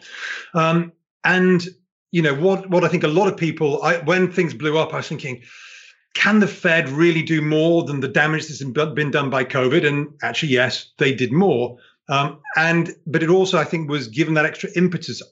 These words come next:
on the margin by the influx, um, of the retail. So I've got to get my head around that. And I remember it's one of those things that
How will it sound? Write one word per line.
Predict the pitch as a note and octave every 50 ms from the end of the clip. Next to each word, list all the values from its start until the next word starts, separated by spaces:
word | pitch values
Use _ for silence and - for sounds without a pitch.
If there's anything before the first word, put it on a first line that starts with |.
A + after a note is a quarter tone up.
| _
on | - D3 E3 E3+
the | F3
margin | E3 D#3+ D3+ D3 C#3+ - - B2+ A#2 A2+ A2 - _ _ _ _ _
by | - C#3 C3+
the | C#3 D3
influx, | D3+ C#3+ C#3+ - C#3 C3 - - - - - _ _
um, | C#3 B2+ B2+ B2 -
of | - C#3 A#2
the | C3
retail. | F3 A#3+ A#3 - - C#3 B2
So | A#2 - F3+ E3 D#3+ D#3 - - - - -
I've | - A#3
got | A#3
to | A#3+
get | G#3 G#3+
my | F3 E3+ D#3+
head | - G3 G#3+ E3+
around | D3 C#3+ C3 B2+
that. | B2 A#2+ A#2+
And | D3 F#3
I |
remember | F#3+ A#3+ B3+ A3 F#3
it's | -
one | E3+ F3+
of | D#3 D3
those | - -
things | F3+ E3 D3+ B2
that | C3+ C3 B2+ -